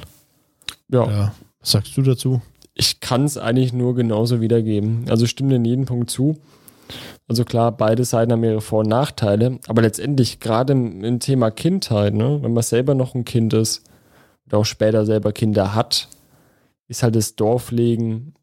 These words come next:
Speaker 1: Dorfleben deutlich entspannter, Kreativität fördernder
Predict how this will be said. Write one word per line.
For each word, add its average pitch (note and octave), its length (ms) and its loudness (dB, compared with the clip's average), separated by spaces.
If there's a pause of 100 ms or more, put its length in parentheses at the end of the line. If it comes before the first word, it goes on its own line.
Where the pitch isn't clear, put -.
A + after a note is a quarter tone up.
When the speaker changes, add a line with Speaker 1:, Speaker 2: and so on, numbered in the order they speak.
(140)
Speaker 1:
Dorfleben A#2 800 0 (640)
deutlich A2+ 320 2
entspannter, C#3 680 0 (960)
Kreativität A2+ 1080 0 (320)
fördernder A#2 680 0